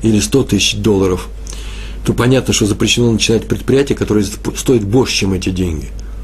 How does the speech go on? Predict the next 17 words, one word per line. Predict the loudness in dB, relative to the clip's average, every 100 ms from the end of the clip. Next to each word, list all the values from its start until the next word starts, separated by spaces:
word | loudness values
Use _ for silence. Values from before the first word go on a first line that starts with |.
| -10 -4
Запрещается | -2 0 2 2 2 0
такие | 0 0
долги | 0 0 2
делать». | 2 0 -4 -10 -10 -10 -6 0
Это | 2
очень | 4 2
важный | 4
момент, | 4 4 2
сейчас | 0 0
я | 0
рассказываю, | 0 0 0 0 -2 -6 -10 -2
в, | 2
в | 2 0 -4 -4 -4 -2
дополнение | 2 4 4 2
к |
тому | 2 2 4
уроку, | 2 0